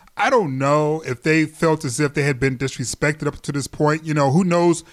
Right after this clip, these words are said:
everything that they managed during the first half, and they just said, "You know what? We're not doing this for the whole game," and decided to just snap.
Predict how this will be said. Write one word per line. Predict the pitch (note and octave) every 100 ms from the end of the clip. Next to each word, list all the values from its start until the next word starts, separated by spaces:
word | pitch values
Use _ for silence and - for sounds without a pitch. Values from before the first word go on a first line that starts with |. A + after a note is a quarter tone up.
| -
everything | D#3 D#3+ D#3 D#3
that | C#3+ C#3
they | D3+ C#3+ C3+
managed | G#2+ B2 C3+ D3 D3 -
during | C#3 C3+
the | A#2
first | - D3 D3
half, | D3+ D3 D3
and | C3+
they |
just | C3+ C#3 -
said, | D3 C3+
"You | C#3+
know | F3 E3
what? | F3 C#3+
We're | E3
not | D#3 A#2
doing | D#3 D3+
this | B2+ A#2
for | C3
the | A2+
whole | A#2+ G#2+
game," | A2 F#2+ D#2+ _ _ _ -
and | A#2+
decided | B2 - C#3+ B2
to | -
just | A#2+ A2
snap. | - C3 D#3